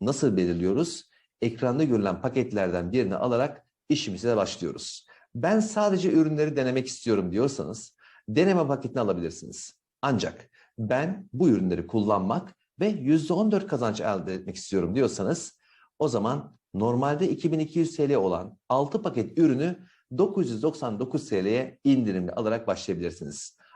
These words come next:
Aile paketi başlangıç için en etkili paketlerden biri. Tavsiye ticaret yapacağız. Aile paketiyle alacağınız on sekiz paket ürünü hem siz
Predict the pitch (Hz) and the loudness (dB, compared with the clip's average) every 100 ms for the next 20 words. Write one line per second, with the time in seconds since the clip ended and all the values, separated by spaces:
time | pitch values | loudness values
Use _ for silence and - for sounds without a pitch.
0 | _ 123 143 156 180 180 - 104 95 78 | _ -2 2 2 2 0 -2 -2 -4 -6
1 | - 120 120 135 143 143 104 120 123 123 | -2 -2 -2 -2 -2 -4 -6 -6 -6 -8
2 | _ - 185 185 175 180 131 131 120 123 | _ -4 2 2 0 0 -4 -2 -2 -2
3 | 113 107 - 95 92 87 80 78 - _ | -2 -2 0 0 0 -2 -4 -8 -14 _
4 | - 165 202 202 220 196 165 160 131 92 | -6 -2 0 2 2 2 2 2 0 0
5 | 98 117 139 - _ _ 127 143 165 175 | 0 0 -2 -14 _ _ 0 2 2 0
6 | 131 117 107 95 - 127 120 113 123 127 | -2 -2 -2 -2 0 0 0 -2 -4 -6
7 | - 165 214 196 - 143 113 - 98 98 | -4 2 2 2 -4 -8 -8 -6 -2 -4
8 | 95 151 120 139 156 - _ 214 226 220 | 2 4 4 0 -2 -10 _ 0 2 2
9 | 151 143 - | -2 -2 -6